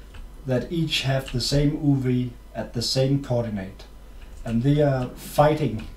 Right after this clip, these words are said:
to be the one shown, uh, on my model. So I have been working a little on this and found out the way to solve this issue. Uh, the re-, reason it does it is because it has two faces with some content on.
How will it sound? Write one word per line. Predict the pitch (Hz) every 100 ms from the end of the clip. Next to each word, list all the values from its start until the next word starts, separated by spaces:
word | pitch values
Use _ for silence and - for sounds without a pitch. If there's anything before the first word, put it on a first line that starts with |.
| -
to | -
be | 120 120 113
the | 110
one | 110 120
shown, | 120 - 135 131 107 92 - - - -
uh, | 117 101 95 98 120
on | 110
my | 110 104
model. | 110 104 90 82 - - - - - -
So | - 117
I | 127
have | 127 -
been | 101 104
working | 110 113
a | 92
little | 90 76
on | 73 78
this | 180 202 -
and | 147 120
found | - 113 110
out | 107 107
the | 113
way | 98 104 104
to | - 110 104 101 -
solve | - 127 139 -
this | 170 165
issue. | 165 165 185 196 - - - - - -
Uh, | 123 120 113
the | 127
re-, | 120 135 139 139 - -
reason | 143 143 139 120
it | 107
does | - 147 185
it | 202 185
is | 156 143
because | 135 - 135 131
it | 113
has | 113 110
two | 120 104
faces | - 123 123 139 - -
with | 113 101
some | - 110 104 98 - - - - - - -
content | 123 131 190 190
on. | 180 196